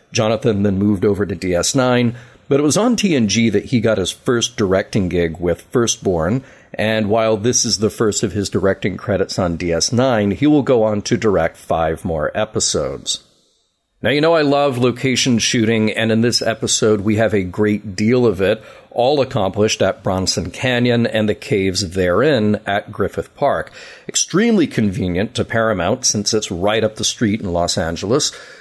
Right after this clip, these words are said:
We've seen it used numerous times before on Star Trek and other productions.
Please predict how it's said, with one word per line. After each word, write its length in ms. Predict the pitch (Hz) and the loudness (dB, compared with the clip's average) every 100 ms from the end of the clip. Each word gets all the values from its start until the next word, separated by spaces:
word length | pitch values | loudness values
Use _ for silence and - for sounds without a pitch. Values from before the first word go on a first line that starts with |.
| - _ | -20 _
We've 240 | 117 127 | 0 2
seen 200 | - 143 | 2 2
it 120 | 127 135 | 0 2
used 300 | 127 131 117 | 2 2 2
numerous 580 | 139 175 196 156 110 | 2 2 2 2 0
times 380 | - 107 90 92 | -2 -2 -2 -4
before 380 | - - 92 82 | -8 -2 0 0
on 100 | 85 | -2
Star 300 | - 90 85 | -2 0 0
Trek 340 | - 101 101 - | 0 0 -2 -2
and 280 | 120 139 - | 0 2 2
other 240 | 110 95 | 0 0
productions. 720 | - 98 85 - 110 120 127 | -2 0 0 -2 -2 -2 -4